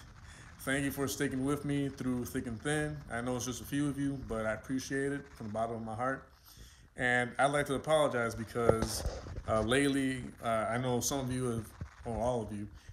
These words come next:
have probably noticed that, um, the last few videos that I've been uploading have mostly been gaming videos. And not that there's anything wrong with that, but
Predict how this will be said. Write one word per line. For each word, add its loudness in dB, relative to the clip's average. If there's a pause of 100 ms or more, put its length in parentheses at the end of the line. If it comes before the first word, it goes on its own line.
have -10
probably 6
noticed 0 (340)
that, 4
um, 0
the -6
last 2
few -6
videos 0
that -2
I've 0
been -4 (400)
uploading 2
have -2
mostly -2
been -2
gaming -2
videos. 0 (540)
And 2 (200)
not 6
that 2
there's 4
anything 0
wrong 2
with -2
that, 0 (580)
but 4